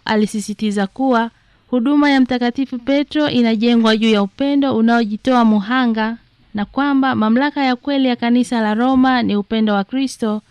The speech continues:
si mabavu, si propaganda, bali ni upendo wa kweli wa Yesu.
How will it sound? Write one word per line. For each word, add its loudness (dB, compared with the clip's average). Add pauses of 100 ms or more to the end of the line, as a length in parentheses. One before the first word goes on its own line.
(320)
si 0
mabavu, 0 (300)
si -2
propaganda, 0
bali 2
ni 2
upendo 0
wa 0
kweli 0
wa -2
Yesu. -2